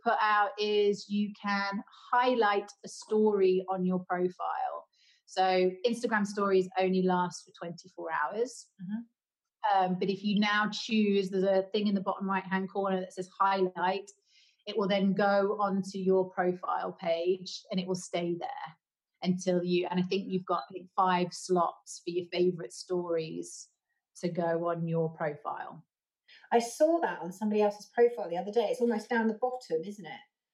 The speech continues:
Speaker 2: And you push
Speaker 1: Yeah, it depends. Uh, it's showing underneath the bio.
Speaker 2: Yeah, yeah.
Speaker 1: Yeah, but then there's also highlights now in the news feed. So when you're scrolling the news feed, it'll pick the people that you watch the most. It'll put their latest story that you can choose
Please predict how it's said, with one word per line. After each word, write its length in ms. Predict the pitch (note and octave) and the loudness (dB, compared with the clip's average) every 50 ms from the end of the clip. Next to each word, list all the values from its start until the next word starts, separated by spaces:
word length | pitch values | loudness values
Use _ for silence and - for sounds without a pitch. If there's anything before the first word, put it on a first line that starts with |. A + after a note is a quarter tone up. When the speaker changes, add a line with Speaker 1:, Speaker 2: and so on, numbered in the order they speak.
| _ _ _ _ _ _ _ _ - | _ _ _ _ _ _ _ _ -4
Speaker 2:
And 100 | F#3+ F#3 | 0 0
you 80 | F3+ F3 | 0 2
push 100 | G3 A3+ | 4 4
Speaker 1:
Yeah, 200 | A#3 A#3+ B3 A3 | 4 4 2 0
it 80 | G#3+ G3 | -2 -4
depends. 180 | A#3+ - C4+ | -4 -2 0
Uh, 640 | C#4 B3+ B3+ A#3+ A3+ B3 B3 B3 A#3+ A#3+ A#3+ A#3+ A#3+ A3 | 2 2 2 2 2 2 2 2 2 4 2 2 2 2
it's 200 | B3 B3+ - - | 0 -2 0 2
showing 280 | - C#4+ C#4+ C#4 C#4 | 4 4 4 6 6
underneath 360 | C#4+ C4+ C4 B3 C4+ C4+ - - | 4 4 4 4 2 2 0 -2
the 60 | A3 | 0
bio. 600 | - A3+ G#3+ G#3 G3+ F3+ E3+ E3 E3 F3+ F#3 - - - | 2 2 4 4 2 2 0 0 0 -2 -6 -2 2 4
Speaker 2:
Yeah, 320 | G#3+ G3+ G3 F#3+ D#3+ D3+ - - _ _ _ _ _ | 4 6 4 4 0 -2 -6 -10 _ _ _ _ _
yeah. 340 | - G#3 G3+ - D#3 D#3 D#3 D#3 - | 0 2 2 2 2 -2 -6 -6 -2
Speaker 1:
Yeah, 160 | G3+ G3 F3+ - - | -2 -2 -2 -2 -4
but 140 | - - F#3 | -10 -2 0
then 160 | B3+ A#3+ A3+ | 4 4 6
there's 140 | A#3+ A#3+ - | 6 6 6
also 340 | C4 B3+ B3 - - B3 A3+ - - | 4 2 2 2 0 0 0 0 -2
highlights 560 | - A#3+ A#3+ A#3+ A#3+ A#3 A3+ G#3+ G#3+ - - - _ - - | 0 0 2 4 4 4 4 4 2 0 -2 -6 _ -6 -2
now 220 | G#3+ G#3+ G#3 G#3 G#3 | 0 2 2 2 2
in 100 | G3+ G3+ | 4 4
the 60 | G3+ | 6
news 380 | G3+ G3+ G#3 G#3 G3+ G3+ - | 6 6 6 4 4 2 0
feed. 360 | - - F#3 F3 F3 F3 - - | 0 0 0 0 0 -4 -8 -8
So 120 | - G3+ | -4 -2
when 140 | G3 F#3+ G3 | 0 0 0
you're 80 | G3 | 0
scrolling 400 | F#3+ - - G#3+ G3+ G3+ G3 F#3+ | -2 -2 -2 0 0 2 2 2
the 60 | G3 F#3+ | 4 4
news 360 | G3 G3 F#3+ F#3+ F#3+ F#3+ - | 4 4 4 2 0 0 0
feed, 200 | - F3+ F3+ F3+ | 2 2 2 2
it'll 140 | - - F#3+ | -2 -6 -6
pick 380 | - - G3+ G3+ - - - _ _ _ _ _ _ - | -4 -4 -4 -4 -4 -6 -14 _ _ _ _ _ _ -6
the 80 | G#3 | -6
people 760 | - - - A#3+ A3 G#3+ - - G#3 G3+ G3+ G3 F#3+ F#3+ F#3+ | -4 -2 0 2 2 2 2 4 4 4 6 6 6 4 4
that 240 | E3 G3 G3 - - | 2 2 0 0 0
you 240 | F#3+ F#3+ G3+ G3 F#3+ | -2 0 0 2 2
watch 320 | F3 G3 F#3 E3+ - - - - | 2 2 2 2 0 -4 -8 -4
the 80 | G3 F#3 | -2 0
most. 460 | F#3+ F#3+ F#3+ F#3 F3+ F3 F3 - - | 2 2 2 2 0 0 -2 -6 -12
It'll 220 | - - G3 F3 - - | -8 -6 -6 -8 -6 -4
put 120 | - G3 G3 - - - | -4 -6 -6 -6 -2 0
their 120 | F#3 F3+ F#3 | 0 2 2
latest 520 | F#3 F3+ F3+ F3+ F3+ F3+ F3+ E3+ F3 - | 2 2 2 0 -2 -4 -6 -8 -8 -10
story 420 | - - G3 F#3+ F#3+ F3+ F3 E3+ E3 | -8 -2 2 2 2 4 2 0 -2
that 200 | D#3+ - - - | -2 -6 -6 -8
you 120 | F3+ F3+ | -8 -8
can 180 | - - F3+ F3+ | -2 -2 -2 0
choose 520 | F3+ - F#3 F3+ F3 E3+ E3+ E3 - - | 0 0 0 2 2 2 0 -2 -4 -10